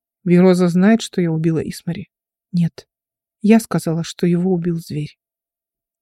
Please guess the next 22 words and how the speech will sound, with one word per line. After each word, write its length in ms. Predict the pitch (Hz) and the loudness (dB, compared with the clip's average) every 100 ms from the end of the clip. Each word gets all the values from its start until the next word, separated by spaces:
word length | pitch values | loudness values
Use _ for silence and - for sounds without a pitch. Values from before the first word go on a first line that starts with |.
| _ _ | _ _
Или 360 | 202 208 185 - | 6 8 6 2
они 280 | 190 190 180 | 0 2 2
знают 360 | 175 175 160 | 0 0 -2
от 120 | 156 | -8
Кумона, 540 | - 175 180 226 202 160 | -4 0 2 4 2 2
и 40 | |
Вероза 580 | 156 165 190 180 156 151 - | -2 0 0 0 -2 -4 -12
поставил 480 | - 151 - 175 180 | -8 -6 -4 -2 -2
ловушку 420 | 170 160 175 - | -2 -2 -6 -6
на 160 | 175 175 | -4 -2
будущее, 600 | 160 151 147 - 156 156 _ _ _ _ _ _ | -2 -6 -6 -10 -10 -10 _ _ _ _ _ _
усомнилась 640 | 175 - 160 170 156 - | -10 -4 -4 -4 -6 -8
Эл. 200 | 180 165 - _ _ _ _ - | -6 -4 -6 _ _ _ _ -6
Так 200 | 160 - | -4 -6
в 60 | |
чём 200 | - 233 | 2 4
же 120 | 208 | 4
был 200 | 208 208 | 4 2
смысл 480 | 202 - 220 220 220 - | 0 4 4 6 2 2
этой 300 | 202 202 185 | 0 2 0
вашей 360 | 175 165 170 | 0 -4 -8
затеи? 640 | - 160 - 170 143 - | -6 -8 -6 -6 -6 -8